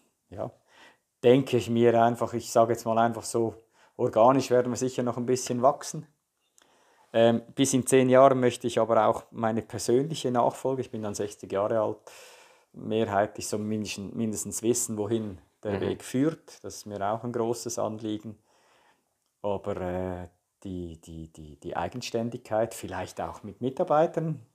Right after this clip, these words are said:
Speaker 1: einbezogen, das kann auch sein, aber einfach nicht, äh, von, von, von größeren Konzernen oder Banken oder sch-, vom Staat her gesteuert sein, sondern wirklich unabhängig bleiben.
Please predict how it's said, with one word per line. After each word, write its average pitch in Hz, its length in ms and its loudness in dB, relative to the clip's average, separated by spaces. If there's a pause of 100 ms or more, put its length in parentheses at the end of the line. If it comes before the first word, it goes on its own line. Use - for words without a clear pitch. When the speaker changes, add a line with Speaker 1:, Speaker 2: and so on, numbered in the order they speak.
Speaker 1:
einbezogen, 143 680 -4
das - 180 -14
kann 92 160 -10
auch 127 200 -4
sein, 131 440 -2 (560)
aber 98 260 -8
einfach 104 360 -6
nicht, 98 360 -12
äh, 98 100 -12
von, 92 440 -12 (260)
von, 87 640 -18
von 90 300 -16
größeren 117 800 6 (320)
Konzernen 123 920 4
oder 101 220 -8
Banken 113 720 0
oder - 720 -14
sch-, - 300 -20 (300)
vom 101 240 -12
Staat 101 480 2
her 104 120 0
gesteuert 98 680 -6
sein, 90 400 -8 (220)
sondern 92 260 -12
wirklich - 320 -14
unabhängig 87 600 -14
bleiben. - 300 -20